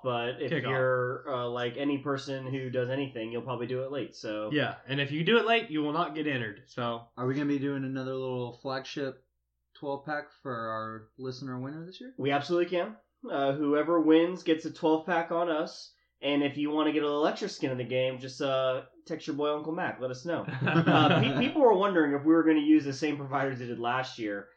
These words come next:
Speaker 1: And, um, uh, the answer is no. We're using E S P N. Um,
Speaker 2: Good
Speaker 1: you know,
Speaker 2: call.
Speaker 1: giving them a free promo. You're welcome, big guys.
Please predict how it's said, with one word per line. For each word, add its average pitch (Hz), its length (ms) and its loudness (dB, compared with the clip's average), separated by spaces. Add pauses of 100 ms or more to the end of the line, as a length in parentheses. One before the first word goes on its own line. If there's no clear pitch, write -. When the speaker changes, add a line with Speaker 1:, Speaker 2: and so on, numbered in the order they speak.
(180)
Speaker 1:
And, 127 420 -2
um, 147 220 -2
uh, 143 100 -2
the 151 160 6
answer 175 220 0
is 113 120 -6
no. 107 220 -4
We're 120 120 -2
using 139 340 2
E 151 120 4
S 170 160 2
P 175 180 0
N. 147 220 -2 (580)
Um, 117 600 0
Speaker 2:
Good 131 140 -4
Speaker 1:
you 143 80 0
know, 147 40 4
Speaker 2:
call. 127 80 -2
Speaker 1:
giving 151 180 4
them 147 140 2
a 139 60 -6
free 170 240 2
promo. 156 420 4
You're 160 120 8
welcome, 147 300 2
big 139 160 -2
guys. 143 320 -4